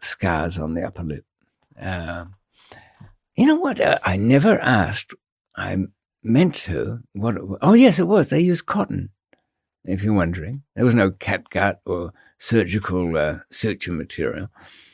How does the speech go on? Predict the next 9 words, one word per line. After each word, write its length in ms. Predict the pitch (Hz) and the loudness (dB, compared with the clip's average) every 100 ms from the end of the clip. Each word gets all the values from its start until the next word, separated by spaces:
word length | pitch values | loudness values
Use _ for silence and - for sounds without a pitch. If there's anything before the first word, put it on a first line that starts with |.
| _ _ _ - | _ _ _ -2
Um, 520 | 101 95 90 76 67 _ _ _ - - | 0 2 0 -2 -8 _ _ _ -14 -8
so 160 | - | -6
they 120 | 104 160 | -2 -2
must 200 | - - | -4 -6
have 80 | |
got 180 | 85 - | -8 -10
infected. 520 | 85 - 73 - 73 - | -10 -6 -6 -6 -10 -8
Uh, 80 | - | -10
what? 200 | 90 | -10